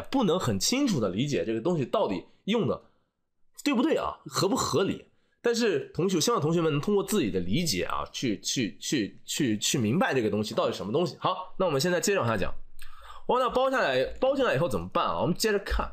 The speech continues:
我们看那个 demo 啊，我们按照 demo 学它怎么写，怎么写。哎，这里有个 new smarty，好，好，把它 new 出来。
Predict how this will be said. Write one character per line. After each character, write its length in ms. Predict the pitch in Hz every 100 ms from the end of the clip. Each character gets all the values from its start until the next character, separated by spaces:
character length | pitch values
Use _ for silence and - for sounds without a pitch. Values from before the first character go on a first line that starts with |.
| - - - - - - - - - -
我 80 |
们 80 | 113
看 160 | 156 180
那 80 | 135
个 80 |
demo 360 | 107 156 180 65
啊， 120 | -
我 60 | 90
们 160 | 151 -
按 120 | 175
照 120 | 143
demo 240 | 165 165
学 220 | 104 - 151
它 160 | 196
怎 80 | 151
么 40 |
写， 100 | 113
怎 100 | 90
么 100 | 90
写。 140 | 92 -
哎， 260 | 190 226
这 80 | 240
里 100 | 196
有 40 | 123
个 80 | 131 -
new 320 | 175 196 147
smarty， 500 | 117 123 139 156 98
好， 280 | 85 107 - - - - - -
好， 340 | 113 131 - - - -
把 80 |
它 140 | 185 226
new 200 | 277 233
出 140 | 95
来。 100 | 76